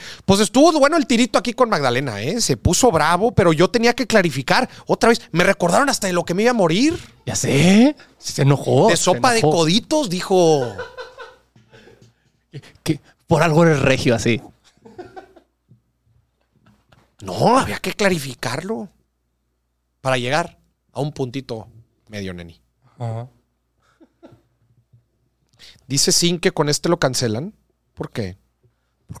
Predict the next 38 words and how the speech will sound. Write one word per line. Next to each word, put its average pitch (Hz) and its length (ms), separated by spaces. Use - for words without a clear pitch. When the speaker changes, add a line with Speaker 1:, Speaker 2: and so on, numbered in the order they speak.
Speaker 2:
qué? 135 560
Speaker 1:
Ah, 147 140
es 175 140
que 202 80
dice 202 160
Sin 175 160
que 196 60
andaba 190 240
coqueteando 160 480
con 160 120
ella. 151 140
Claro 135 240
que 127 160
no. 101 560
Speaker 2:
Ah, 127 140
Speaker 1:
Al 139 80
Speaker 2:
no. 107 200
Speaker 1:
contrario, 117 420
nos 160 140
andamos 175 280
dando 190 220
tiros. 185 640
Dice 180 260
Rogelio, 160 340
"Yo 156 120
no 185 120
presto 175 360
dinero. 143 300
Siempre 143 340
digo 156 180
que 135 140
gas-, 131 260
que 135 140
gasté 143 580
en 131 120
comprar 131 480
por 127 160
ar-, 110 120